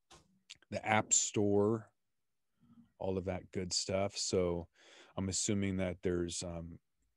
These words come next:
you know, the different modules being, you know, a light detector, soil, moisture, uh, water, um,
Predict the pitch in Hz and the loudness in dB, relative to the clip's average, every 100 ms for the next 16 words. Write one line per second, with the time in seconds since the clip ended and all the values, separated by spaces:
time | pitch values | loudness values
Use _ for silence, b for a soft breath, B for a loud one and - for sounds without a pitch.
0 | _ _ _ _ _ _ _ 110 92 92 | _ _ _ _ _ _ _ -6 -4 0
1 | 113 110 101 107 104 98 95 92 - 98 | 0 0 6 6 6 2 -2 -2 -2 -2
2 | 95 90 101 92 85 98 95 104 113 - | -2 -6 -8 -8 -6 -6 2 4 4 0
3 | 110 - 113 101 - 104 98 98 - - | -6 -4 -6 -6 0 4 4 2 -2 -8
4 | - 120 104 104 101 98 95 95 101 98 | 0 4 6 6 6 4 2 0 -2 -2
5 | - 104 98 92 90 90 - 85 85 95 | -4 0 2 2 -2 -6 -10 -10 -2 2
6 | 98 98 95 95 92 b b b b - | 4 4 2 0 -4 b b b b -14
7 | 80 80 78 | -12 -10 -14